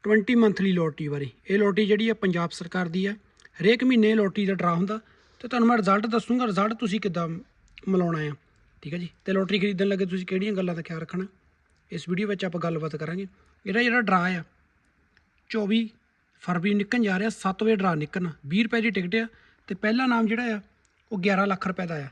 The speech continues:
ਇਹ ਪਿਛਲਾ ਡਰਾ ਹੋ ਕੇ ਹਟਿਆ ਸੀਗਾ, ਇਹ ਵਿਕਈਆਂ ਡੇਟਾ 'ਚੋਂ ਆ ਗਿਆ ਸੀਗਾ। ਪਰ ਇਹ ਜਿਹੜੀ ਲੋਟਰੀ ਆ, ਗਾਰੰਟੀਡ ਨਹੀਂ ਹੈਗੀ, ਅਨਸੋਲਡ ਵੀ ਜਾ ਸਕਦਾ, ਵਿਕਈਆਂ ਡੇਟਾ 'ਚੋਂ ਵੀ ਆ ਸਕਦਾ। ਜੇ ਤੁਸੀਂ ਚਾਹੁੰਦੇ ਆ ਲੋਟਰੀ ਗਾਰੰਟੀਡ ਹੋਵੇ ਤਾਂ ਵੀਡੀਓ 'ਚ ਕੁਮੈਂਟ ਜ਼ਰੂਰ ਕਰਨਾ, ਆਪਣੀ ਰਾਏ ਜ਼ਰੂਰ ਦੇਣੀ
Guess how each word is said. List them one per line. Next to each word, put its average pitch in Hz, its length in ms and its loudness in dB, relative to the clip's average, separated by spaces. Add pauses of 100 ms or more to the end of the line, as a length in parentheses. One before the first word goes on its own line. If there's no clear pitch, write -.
(100)
ਇਹ 202 80 -10
ਪਿਛਲਾ 190 320 0
ਡਰਾ 185 160 2
ਹੋ 180 100 2
ਕੇ 180 100 -4
ਹਟਿਆ 180 120 0
ਸੀਗਾ, 208 200 -4 (800)
ਇਹ 196 60 0
ਵਿਕਈਆਂ 233 380 2
ਡੇਟਾ 214 240 2
'ਚੋਂ 202 160 2
ਆ 185 60 2
ਗਿਆ 165 120 -2
ਸੀਗਾ। 180 180 -2 (140)
ਪਰ 185 100 -2
ਇਹ 220 160 0
ਜਿਹੜੀ 220 180 2
ਲੋਟਰੀ 202 400 0
ਆ, 202 120 -2
ਗਾਰੰਟੀਡ 185 440 0
ਨਹੀਂ 226 140 6
ਹੈਗੀ, 233 200 0 (460)
ਅਨਸੋਲਡ 202 380 2
ਵੀ 240 80 2
ਜਾ 240 160 4
ਸਕਦਾ, 233 240 2
ਵਿਕਈਆਂ 196 360 0
ਡੇਟਾ 175 280 -2
'ਚੋਂ 160 120 -6
ਵੀ 165 100 -4
ਆ 156 80 -4
ਸਕਦਾ। 143 240 -10 (400)
ਜੇ 180 100 -4
ਤੁਸੀਂ 196 240 0
ਚਾਹੁੰਦੇ 254 280 2
ਆ 254 40 0
ਲੋਟਰੀ 220 260 0
ਗਾਰੰਟੀਡ 196 400 0
ਹੋਵੇ 208 180 -2 (580)
ਤਾਂ 190 100 -4
ਵੀਡੀਓ 208 240 2
'ਚ 247 80 -4
ਕੁਮੈਂਟ 202 360 2
ਜ਼ਰੂਰ 190 280 0
ਕਰਨਾ, 226 300 0 (100)
ਆਪਣੀ 196 340 0
ਰਾਏ 180 220 0
ਜ਼ਰੂਰ 175 300 0
ਦੇਣੀ 202 260 0